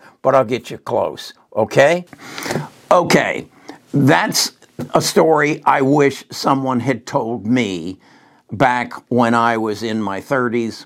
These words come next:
my forties. I think that's when the Roth actually started to become, uh, available, was somewhere back in the, in, maybe in the eighties. Um, but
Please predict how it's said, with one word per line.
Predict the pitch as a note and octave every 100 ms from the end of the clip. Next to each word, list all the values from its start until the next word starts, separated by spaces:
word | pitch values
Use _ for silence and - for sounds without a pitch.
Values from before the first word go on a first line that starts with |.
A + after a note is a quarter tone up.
| -
my | G2 F#2
forties. | C#3 A#2+ A2+ A2 G2 - -
I | -
think | A#2 G#3 B2
that's | B2+ B2
when | A#2 A2+ G2+ F#2+ - - -
the | A2
Roth | F#2+ A2+ A2 G#2 -
actually | A#2 G#2+ - F#2+ F2 F2+
started | - A2+ G2+ F#2 -
to | D2+
become, | G2 - - A2 G2 F2+ - - _
uh, | G#2 F#2+ F#2 F2+ -
available, | A#2 G2 G#2+ A2 G2 F2 E2+ F2+
was | F2+ F2
somewhere | - A2+ G#2+ G2 F2+
back | F2+ G2+ G#2 -
in | - G#2+ F#2+ F#2
the, | E2+ E2 - - _ -
in, | A#2+ A2
maybe | A#2 C3 C3 G#2
in | F#2
the | F2
eighties. | F2+ G2 F2 E2 C#2+ - _ _ -
Um, | G2+ G2 F#2+ F#2 C#3 A2+
but | D3+ B2